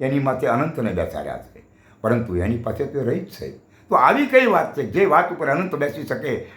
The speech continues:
આ એ સત્તા એમ જ રહે. જેમ કે એક દીવા સાથે અનંત દીવડાઓ પ્રગટી જાય, આ દીવડો એમ જ હોય. એમ તમારી ને મારી ભીતર અને બહાર રહેલો જે પાવર,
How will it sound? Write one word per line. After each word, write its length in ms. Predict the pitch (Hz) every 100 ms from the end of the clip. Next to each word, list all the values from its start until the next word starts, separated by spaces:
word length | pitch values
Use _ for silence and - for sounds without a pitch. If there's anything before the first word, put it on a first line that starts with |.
| -
આ 100 | 113
એ 180 | 101 85
સત્તા 360 | - 104 - 92
એમ 320 | 80 78 87
જ 80 | 78
રહે. 340 | 67 69 65 - - - -
જેમ 220 | 107 113
કે 160 | 110 92
એક 460 | 90 156 170 101
દીવા 320 | 98 117 123 -
સાથે 420 | 92 - 110 92 - -
અનંત 340 | 143 202 254 -
દીવડાઓ 600 | 139 143 151 143 131 117
પ્રગટી 420 | 104 95 95 123
જાય, 340 | 104 113 104 - - -
આ 160 | 117 131
દીવડો 400 | 113 107 98 92
એમ 280 | 90 90 90
જ 80 |
હોય. 320 | 87 78 82 73 - - -
એમ 240 | 147 151 - - _ _
તમારી 340 | - 82 123 139
ને 140 | 101
મારી 320 | 82 82 123
ભીતર 420 | 117 - - 135 127
અને 160 | 113
બહાર 280 | 85 104 104
રહેલો 500 | 110 104 101 127 123
જે 300 | 104 110 - - _ _ _ _ _ _ _ _ _ -
પાવર, 360 | 82 82 113